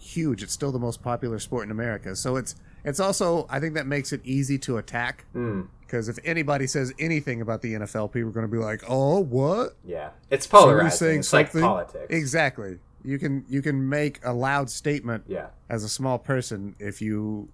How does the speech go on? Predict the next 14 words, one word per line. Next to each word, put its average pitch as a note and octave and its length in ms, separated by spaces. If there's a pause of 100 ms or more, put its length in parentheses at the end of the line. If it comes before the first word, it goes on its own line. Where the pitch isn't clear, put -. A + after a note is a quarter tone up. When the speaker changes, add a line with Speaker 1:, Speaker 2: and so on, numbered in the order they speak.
Speaker 1:
shit - 280
talk G2+ 280
the G#2+ 80
right G#2 220
things, G2 300
I D#2+ 80
think, E2 240
a E2 60
lot F2 160
of D#2+ 80
times, E2 400
so. E2 300 (200)
Speaker 2:
Hmm. E4 100 (800)
Interesting. G3 440